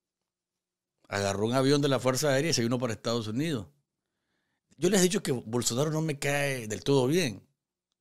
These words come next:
pero lógicamente viendo que hay una venganza política, por ejemplo en Bolivia, lo que está pasando con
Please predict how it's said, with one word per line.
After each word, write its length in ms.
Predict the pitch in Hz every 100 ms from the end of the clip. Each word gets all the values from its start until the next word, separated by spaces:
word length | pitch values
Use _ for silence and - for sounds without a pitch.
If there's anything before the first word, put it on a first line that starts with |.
| _
pero 180 | - 110
lógicamente 760 | 107 107 113 120 123 143 139 110
viendo 420 | 117 117 113 110
que 160 | 123 120
hay 100 | 135
una 160 | 131
venganza 640 | 127 135 123 135 139 - 135
política, 460 | 127 135 151 107 95
por 120 | 98
ejemplo 200 | 95 104
en 60 |
Bolivia, 340 | 110 110 131 135
lo 60 |
que 80 | 104
está 160 | 92 95
pasando 340 | 101 110 113
con 320 | 117 117 104